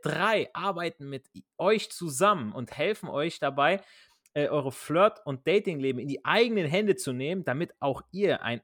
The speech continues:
erstklassiger Verführer werdet, damit die Frauen in euer Leben kommen, damit ihr sie in euer Leben zieht, die wirklich zu euch passen und ihr nicht irgendwelche fetten Weiber von der Resterampe nehmen müsst.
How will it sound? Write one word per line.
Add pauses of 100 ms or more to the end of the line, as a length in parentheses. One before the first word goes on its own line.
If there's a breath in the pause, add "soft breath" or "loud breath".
erstklassiger
Verführer
werdet, (460 loud breath)
damit
die
Frauen (180)
in (360)
euer
Leben
kommen,
damit
ihr
sie
in
euer
Leben
zieht, (320 soft breath)
die
wirklich (120)
zu
euch
passen
und
ihr
nicht (400)
irgendwelche
fetten
Weiber
von
der
Resterampe
nehmen
müsst.